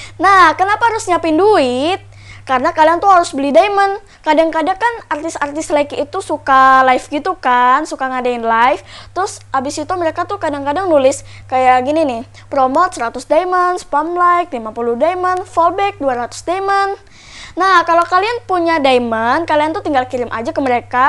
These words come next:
misalnya dua ratus diamond nih untuk fallback. Nah, otomatis mereka tuh langsung fallback kamu. Tuh kan, yang penting kalian tuh punya diamond.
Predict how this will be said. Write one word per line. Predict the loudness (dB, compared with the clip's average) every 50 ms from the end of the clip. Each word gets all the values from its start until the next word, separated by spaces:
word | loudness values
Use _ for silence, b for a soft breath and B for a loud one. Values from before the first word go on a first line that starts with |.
| 2
misalnya | 0 -4 -4 -4 -2 -2 -2 -2
dua | 0 0 0 0 0
ratus | -2 -4 -6
diamond | -2 2 2 2 2 0 -2 -4
nih | -4 -4 -4 -2 0 0 0
untuk | -2 -4 -6
fallback. | -2 0 0 2 4 6 6 6 6 4 -2 B B B B B B B B B B -2
Nah, | 2 4 6 6 6 6 4 4 4 2
otomatis | 0 0 0 0 0 -2 -2 -4 -6 -8 -4
mereka | -2 -2 -2 -2 -2
tuh | -2 0 2
langsung | 2 2 0 -2 -2
fallback | 0 0 2 2 0 2
kamu. | 4 4 4 4 2 -2 0 0 0 0 0 0 -2 -4 -6 -10 _ -20 _ _ _ _ _ _ _ B B B B 0 4
Tuh | 6 6 6 6 4 0 -2 2
kan, | 4 4 6 6 4 2 0 -6 B B B B -4
yang | -4 -2 -2
penting | -4 -4 -4 -4 -6 -4 0 2
kalian | 2 2 2 0 -2
tuh | -4 -4 -4
punya | -2 2 2 4 6
diamond. | 6 4 4 2 0 0 0 -2 -4